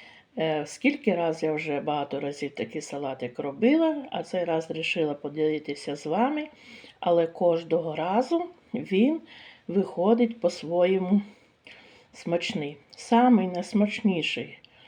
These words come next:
це був, коли були яблучки Антоновка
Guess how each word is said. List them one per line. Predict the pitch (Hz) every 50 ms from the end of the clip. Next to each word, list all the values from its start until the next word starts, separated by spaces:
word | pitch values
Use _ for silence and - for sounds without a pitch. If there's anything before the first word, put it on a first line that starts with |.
| - - - - _ _
це | _ - 180 165
був, | 170 202 202 190 160 - -
коли | - 185 185 185 190 175
були | - 165 165 165 160 160 156
яблучки | - 175 208 185 175 165 170 160 156 156 - - - 127 - -
Антоновка | - 156 151 147 - - 214 254 285 311 320 320 311 - 320 339 339 -